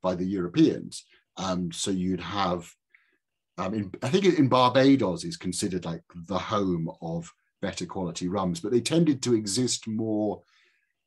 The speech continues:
on the British islands, because on the Spanish islands, the Spanish wanted the European masters to buy Spanish produce.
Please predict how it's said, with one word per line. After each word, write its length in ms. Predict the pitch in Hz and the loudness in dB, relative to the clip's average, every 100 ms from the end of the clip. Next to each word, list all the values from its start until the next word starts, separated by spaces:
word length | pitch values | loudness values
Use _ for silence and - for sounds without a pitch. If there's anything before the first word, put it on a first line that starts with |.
| _ _ _ _ _ - | _ _ _ _ _ -4
on 120 | 117 | -2
the 80 | 117 | 2
British 400 | 143 143 107 90 | 2 4 2 2
islands, 500 | 80 73 64 60 - | -2 -4 -8 -12 -12
because 340 | 92 95 92 | -10 -6 -4
on 140 | 98 98 | -2 -2
the 80 | |
Spanish 520 | 92 - 147 135 92 90 | -2 0 2 2 2 -2
islands, 580 | 78 76 55 62 - - _ _ _ _ _ - | -4 -8 -10 -14 -14 -18 _ _ _ _ _ -8
the 180 | 101 98 | -4 -2
Spanish 640 | - 135 120 101 - - _ - | 2 4 4 2 0 -8 _ -14
wanted 720 | 107 110 107 - 110 95 87 95 | -2 2 2 0 -2 -2 -4 -16
the 460 | 87 101 95 92 85 _ 92 | -8 -6 -4 -4 -6 _ -4
European 880 | 101 98 92 104 98 92 87 87 | 0 0 0 0 0 0 0 0
masters 580 | 104 110 104 - 80 80 | 2 2 2 0 -6 -10
to 140 | - 92 | -8 -6
buy 640 | 85 98 92 95 92 87 - - | -2 0 0 -2 -2 -4 -8 -8
Spanish 520 | - 117 107 98 - | -2 0 2 0 0
produce. 580 | 165 135 - - - | 0 2 -2 -10 -16